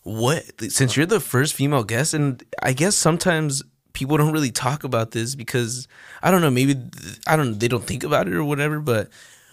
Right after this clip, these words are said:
what has been your experience as a f-, like, female wom-, woman living on this earth, basically, like, in society? 'Cause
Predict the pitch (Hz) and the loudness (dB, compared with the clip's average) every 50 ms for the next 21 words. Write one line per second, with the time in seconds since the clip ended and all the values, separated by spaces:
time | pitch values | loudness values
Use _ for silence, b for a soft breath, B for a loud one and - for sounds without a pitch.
0 | b b b - - _ - 113 113 113 113 117 123 156 180 - - - 190 202 | b b b -20 -20 _ -16 -12 -10 -8 -4 -2 0 0 0 -2 -2 -4 -2 -2
1 | 185 143 113 107 123 123 131 131 127 123 113 101 - - - - - 110 123 143 | -2 -2 -4 -2 -2 0 0 0 0 -2 -2 -4 -4 -6 -6 -6 -4 -4 -2 -2
2 | 135 120 107 - - - - _ _ _ _ _ - - 123 123 110 110 110 104 | -2 -2 -4 -6 -10 -12 -14 _ _ _ _ _ -4 -2 -2 0 0 -2 -2 -2
3 | 101 87 - - - - 110 110 101 101 - - - - 123 131 135 131 127 120 | -4 -6 -8 -12 -14 -8 -6 -6 -6 -8 -10 -12 -8 -4 -2 0 2 2 0 0
4 | 117 123 123 123 - _ - 107 110 117 123 127 127 120 117 110 90 104 110 123 | 0 -2 -2 -4 -6 _ -10 -6 -4 -2 0 0 0 -2 -4 -6 -6 -4 -4 -2
5 | 123 127 123 117 117 110 107 107 92 82 - - _ _ _ _ _ _ _ - | -2 -2 -4 -4 -4 -4 -4 -6 -8 -10 -14 -20 _ _ _ _ _ _ _ -12
6 | - 110 120 117 - - 139 135 113 - - - - 104 104 - 104 95 - 110 | -8 -6 -6 -4 -2 0 0 0 0 -2 -4 -6 -6 -6 -4 -4 -6 -8 -6 -4
7 | 110 101 110 104 101 120 120 - - 107 - - - 101 117 120 113 107 104 92 | -4 -2 -2 -2 -2 -2 -2 -2 -2 -4 -2 0 2 2 4 4 2 2 0 -4
8 | 95 123 - _ _ _ _ _ _ _ _ _ _ _ _ _ _ - - 143 | -8 -10 -14 _ _ _ _ _ _ _ _ _ _ _ _ _ _ -4 -2 0
9 | 123 117 | 0 0